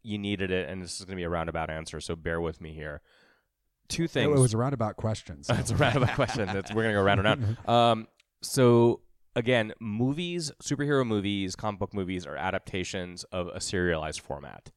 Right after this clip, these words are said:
Speaker 1: And so with movies, the inherent, uh, limitation will always be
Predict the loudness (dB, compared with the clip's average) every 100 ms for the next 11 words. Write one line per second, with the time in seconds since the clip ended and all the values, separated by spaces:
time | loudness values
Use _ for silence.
0 | _ _ _ _ -8 -6 0 2 2 0
1 | -2 0 0 -2 -4 -8 -6 -6 -6 -6
2 | -14 -8 -2 0 2 0 -2 -6 -6 -6
3 | -6 -4 -2 0 -2 -4 -8 -4 -6